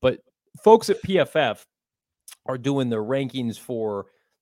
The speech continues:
uh, starting caliber players heading into the season. We know they put Colt McCoy twenty-ninth overall for quarterbacks. We talked about that.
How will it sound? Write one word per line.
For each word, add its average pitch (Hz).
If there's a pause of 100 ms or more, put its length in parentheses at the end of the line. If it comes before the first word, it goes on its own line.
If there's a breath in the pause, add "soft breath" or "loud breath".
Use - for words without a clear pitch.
(100)
uh, 104
starting 165
caliber 135
players 117
heading 117
into 98
the 92
season. 92
We 104
know 113
they 107
put -
Colt 143
McCoy 117
twenty-ninth 113
overall 101
for -
quarterbacks. 127
We 113
talked 110
about 101
that. 131